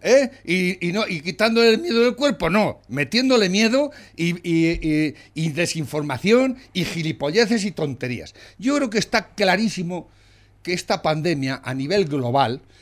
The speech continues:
ha causado más de tres millones de muertos en el mundo, miles de millones, millones de infectados, sigue muriendo gente, ¿eh? Y lo único que nos está salvando es la vacuna. Para mí lo tengo muy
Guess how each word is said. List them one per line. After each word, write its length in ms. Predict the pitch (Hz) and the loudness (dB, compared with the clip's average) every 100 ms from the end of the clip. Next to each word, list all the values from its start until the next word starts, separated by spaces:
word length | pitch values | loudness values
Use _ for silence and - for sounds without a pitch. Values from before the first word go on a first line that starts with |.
| _ - | _ -6
ha 100 | 185 | -4
causado 500 | - 175 123 175 147 | 0 -2 0 -2 -2
más 280 | 131 165 202 | -6 -4 0
de 120 | 180 | -2
tres 240 | 127 196 165 | -2 -4 -2
millones 440 | 147 156 175 143 | -4 -4 -2 -4
de 60 | 127 | -4
muertos 440 | 135 160 127 107 | -4 -6 -8 -8
en 100 | 165 | -6
el 100 | 147 | -6
mundo, 440 | 123 156 107 101 - - - - _ | -4 -6 -6 -10 -12 -20 -20 -20 _
miles 560 | 135 156 220 226 202 156 | -6 0 4 4 4 4
de 120 | 175 | 2
millones, 440 | 160 151 180 170 | 2 2 0 0
millones 680 | 151 147 165 165 233 208 156 | -6 -4 -4 4 4 4 2
de 140 | 135 160 | 2 0
infectados, 680 | 143 135 117 151 131 139 - | 0 -8 -4 0 2 0 -8
sigue 520 | - 247 233 180 123 | -2 0 2 0 -2
muriendo 500 | - 131 139 202 151 | -6 -4 0 0 0
gente, 460 | 131 165 131 143 165 - - - - | -2 -2 -2 -4 -6 -10 -20 -20 -8
¿eh? 220 | 151 226 - - - _ - - - | -8 -8 -14 -20 -20 _ -20 -20 -4
Y 140 | 160 | -2
lo 120 | 156 | 4
único 320 | 208 254 196 175 | 4 4 2 0
que 100 | 214 | 2
nos 120 | 139 | 2
está 220 | 131 214 | 2 0
salvando 400 | 170 156 156 160 | 0 -2 -2 -4
es 60 | 156 | -4
la 80 | 160 | -2
vacuna. 440 | 202 247 160 80 | -2 -2 -2 -4
Para 240 | - 156 | -2 -2
mí 180 | 170 233 | 0 -2
lo 200 | 202 160 | -2 -6
tengo 420 | 160 240 214 220 - | -4 -4 -4 -6 -8
muy 500 | 131 180 233 240 | -8 -2 0 0